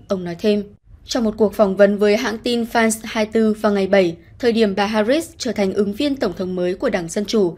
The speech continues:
sau khi Tổng thống Joe Biden từ bỏ nỗ lực tái tranh cử, tỷ phú Gates đã hoan nghênh sự xuất hiện của một người trẻ hơn, có thể suy nghĩ về những vấn đề như A I, trí tuệ nhân tạo. Trong khi bà Harris bước sang tuổi sáu mươi vào tuần trước, đối thủ của bà,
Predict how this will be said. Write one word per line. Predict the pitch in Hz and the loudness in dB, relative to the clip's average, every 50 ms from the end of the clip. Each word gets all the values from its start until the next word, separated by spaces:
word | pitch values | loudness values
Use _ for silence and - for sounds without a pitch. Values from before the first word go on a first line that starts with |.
| - - | -12 -16
sau | - - 277 262 | -8 -6 -6 -4
khi | 262 269 254 233 | -4 -4 -4 -4
Tổng | - 220 180 | -4 -4 -6
thống | - - 190 175 175 208 | -4 -4 -4 -4 -4 -6
Joe | 214 247 226 | -4 -4 -4
Biden | 208 208 190 190 185 180 180 170 - - _ | -2 -2 0 0 0 -2 -4 -8 -10 -14 _
từ | - 233 214 | -4 -4 0
bỏ | 202 208 185 | 0 0 0
nỗ | 170 180 190 - | 0 -4 -4 -2
lực | 254 254 233 - - | -2 -4 -4 -4 -4
tái | 196 180 | -6 -6
tranh | 175 - 226 208 | -4 -6 -8 -6
cử, | - - 208 185 165 - - - _ | -2 -2 -2 -2 -2 -6 -14 -18 _
tỷ | - 233 | -6 -4
phú | 220 - 220 | -2 0 0
Gates | 208 196 233 254 294 277 - 220 | 2 4 4 4 4 2 0 0
đã | 220 214 - - | 0 2 2 2
hoan | 262 254 247 247 | 0 -2 -2 0
nghênh | 247 240 226 214 | -2 -2 -2 -2
sự | - - - | -2 -4 -4
xuất | - - 302 | -2 -2 -2
hiện | 311 302 262 269 - | 0 0 -2 -2 0
của | - 214 | -2 0
một | 196 190 190 196 | 0 0 0 0
người | 214 202 190 | 2 2 2
trẻ | 190 - 220 185 | 2 0 0 0
hơn, | 202 233 233 233 233 220 - - - | 2 2 2 2 0 -2 -4 -8 -4
có | - 226 220 | 0 0 0
thể | 220 294 233 | 2 0 -2
suy | 202 - - 233 | -2 -2 -2 0
nghĩ | 226 226 214 - | 0 0 0 0
về | - 262 214 | 0 -2 -2
những | 180 180 - - | -2 -2 -4 -2
vấn | - 190 180 190 | -2 -2 0 2
đề | 220 214 196 180 | 2 2 2 2
như | 180 202 208 214 | 0 0 0 0
A | - - 202 180 202 202 | 0 0 0 0 0 2
I, | 196 196 185 - - - - | 2 0 0 -2 -10 -18 -10
trí | - - 202 | -8 -6 -6
tuệ | 196 - 254 - | -2 -2 -2 -2
nhân | 214 196 180 | -2 -4 -4
tạo. | - 196 190 185 - - - - _ _ _ - - - - | -4 -4 -4 -4 -6 -10 -18 -20 _ _ _ -20 -20 -10 -2
Trong | - 294 247 233 | -2 -2 0 0
khi | - 269 254 240 | 0 -2 -2 0
bà | 208 214 | 2 0
Harris | 220 220 226 214 202 254 277 311 302 - - | 0 2 0 0 2 2 0 0 -2 -6 -6
bước | 220 285 294 | -4 -4 -2
sang | 294 277 247 226 | -2 -2 -4 -2
tuổi | - 220 190 165 | 0 -2 -2 0
sáu | - 202 196 | 0 -2 0
mươi | 190 214 240 269 269 | 0 0 2 2 2
vào | 247 208 190 | 2 0 0
tuần | 196 190 175 | -2 -4 -4
trước, | 170 - 262 285 311 302 - - - - | -4 0 2 2 2 2 -2 -20 -10 -2
đối | 233 233 233 | 0 0 0
thủ | 233 330 254 | 2 -2 -4
của | - 196 | -4 -4
bà, | 175 180 185 185 185 180 | -4 -2 0 0 0 -2